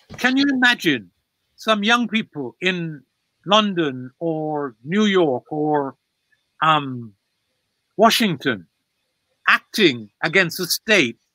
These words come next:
in the way that those Hong Kong <laughs> young people acted and, and, and, and being praised by the, by the British press, yeah, or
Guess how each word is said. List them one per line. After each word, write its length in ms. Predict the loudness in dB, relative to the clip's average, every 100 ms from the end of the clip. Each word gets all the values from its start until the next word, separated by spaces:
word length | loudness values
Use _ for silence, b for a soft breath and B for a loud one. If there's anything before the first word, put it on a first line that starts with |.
| _ _ _ -4
in 220 | -4 0
the 80 | 0
way 460 | 2 2 4 2 2
that 200 | -4 -2
those 480 | 2 4 4 0 -16 _ _ -2
Hong 220 | 0 0
Kong 360 | 0 2 2 2
<laughs> 20 |
young 260 | -2 -2 -4
people 380 | -8 -8 -10 b b b b
acted 460 | -2 -2 0 0 0 _ _ _ -2
and, 400 | 0 0 -2 -10 _ _ _ -6
and, 320 | -4 -4 -10 -12
and, 220 | -12 -12
and 220 | -12 -16 -16 _ _ -4
being 340 | -2 -2 -4
praised 640 | -2 4 6 4 0 -6 _ b b
by 220 | 0 2
the, 100 | 2
by 320 | -6 -2 0 0
the 100 | -4
British 360 | -6 -6 -6
press, 460 | 2 2 2 -6 _ _ _ _ _ _ _ _ -2
yeah, 180 | 0 0 b b
or 480 | -2 2 2 2 -2